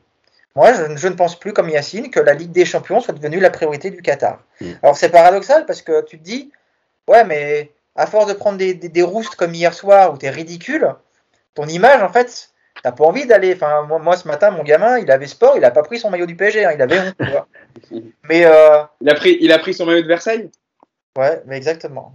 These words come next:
Speaker 2: Alors
Speaker 1: Ouais,
Speaker 2: moi, le
Speaker 1: Versailles.
Speaker 2: gars, il a, il l'a pris et c'est moi qui lui ai dit, « Mais qu'est-ce que tu fais là ? »
Speaker 1: <laughs> C'est ça. Mais tu vois, et, euh... c'est paradoxal, mais parce que dans, est-ce que tu crois qu'un mec comme LeBron James, il va pas porter son survêt du P S G parce que le P S G a perdu à Madrid ?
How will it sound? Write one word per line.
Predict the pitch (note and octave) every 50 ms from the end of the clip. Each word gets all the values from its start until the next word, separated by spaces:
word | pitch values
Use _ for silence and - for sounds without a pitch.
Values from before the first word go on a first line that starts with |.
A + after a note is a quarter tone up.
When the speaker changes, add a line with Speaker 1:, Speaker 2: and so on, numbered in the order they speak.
| _ _ -
Speaker 2:
Alors | A2+ A#2+
Speaker 1:
Ouais, | C#3
Speaker 2:
moi, | D#3+ F3+
le | F3+ F3+
Speaker 1:
Versailles. | F3 F3+ F#3 G3 F#3
Speaker 2:
gars, | - -
il | C#3+
a, | - -
il | C3+ C3+
l'a | C#3 C#3+
pris | C#3 - - A#3+
et | G#3
c'est | E3+ - D3+
moi | D3+ F3 F#3+
qui | F3+ - E3+
lui | D#3+ D#3+
ai |
dit, « | D3+ E3 E3+
Mais | C#3+ C3
qu'est-ce | C3 - F3+ -
que | -
tu | D#3
fais | D3+ C#3+ A2
là ? » | F2+ - _ _ _ _ - - - F#3 F3+
Speaker 1:
<laughs> |
C'est | - F3 F3
ça. | E3+ - D#3 - E3 D3 - - - _ _ E3+ C#3+ B2+ - - - - - - F3 C3+ - - - - - - - _ _
Mais | C#3 D3+ D#3 E3 D#3+
tu | D#3+ - F#3
vois, | F3+ A#3+ D4 D#4 A3+
et, | F#3+ F#3 F#3
euh... | F3+ F3+ F3+ F3 _ _ _ _ _ _ -
c'est | - - D#3+
paradoxal, | C#3 F3 E3+ F3+ G3 G3 G3 C#4 D4 D4+ C#4+
mais | A3 -
parce | - F3+ E3+ -
que | - G3+ F#3+
dans, | F3 F#3+ F#3 F3+ F3+ F3+ F3+ F3+ F3+ _ _ _ _ _ _ _ _ _ _ _ _ _ _ _ _ - - - _ _ _ _ _
est-ce | - E3 D#3+ -
que | C4+ D4
tu | D4 B3+ A#3
crois | - - G#3+ A#3 C4 C4+
qu'un | - G#3 F3+
mec | F3 G3 G3 -
comme | F#3+ E3 D#3+
LeBron | D#3+ E3+ D#3+ D#3 D#3 E3+ E3+
James, | E3+ E3 F#3+ - - - -
il | - D#3
va | D3+
pas | D3+ - E3 D#3+
porter | - E3 - - G3
son | G3 - E3+
survêt | E3+ F3 D#3 D#3+ E3+ D#3
du | D3 D3+
P | - E3 E3 D#3+
S | D#3
G | E3 G3 A3+ A3+
parce | G#3 E3+ -
que | - D#3+
le | C#3
P | - E3 D#3
S | D#3 D#3
G | F#3+
a | G3+
perdu | G3 F3 D3 D3 C#3+ D3
à | C#3+
Madrid ? | C#3 C#3 C#3 D3 D3+ D3+ C#3 -